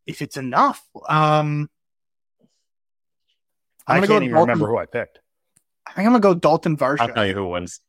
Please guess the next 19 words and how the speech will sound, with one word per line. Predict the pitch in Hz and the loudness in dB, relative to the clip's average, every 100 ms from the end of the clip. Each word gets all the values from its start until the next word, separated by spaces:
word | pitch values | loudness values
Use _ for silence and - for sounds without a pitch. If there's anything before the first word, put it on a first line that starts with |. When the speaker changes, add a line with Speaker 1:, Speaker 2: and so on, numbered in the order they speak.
| _ _ _ _ _ _ _ _ _ - - | _ _ _ _ _ _ _ _ _ -8 0
Speaker 3:
Well, | 120 123 | 2 2
I'm | 127 | 0
just | 127 - | -2 -4
saying | 131 | -2
it | 113 | 0
has | 120 - | 0 -4
to | 117 | -4
be | |
one | 113 110 | 0 0
of | |
those | 107 - | -2 -2
three | 107 | -6
or | 92 | 0
four | 110 101 | 0 2
guys. | 92 87 80 | 0 -2 -6
So | - 92 | -14 -14
it's | 90 | -6
Danny | 101 104 113 | -2 -2 -2
Jansen, | 107 110 104 113 107 | 0 -2 -2 -4 -4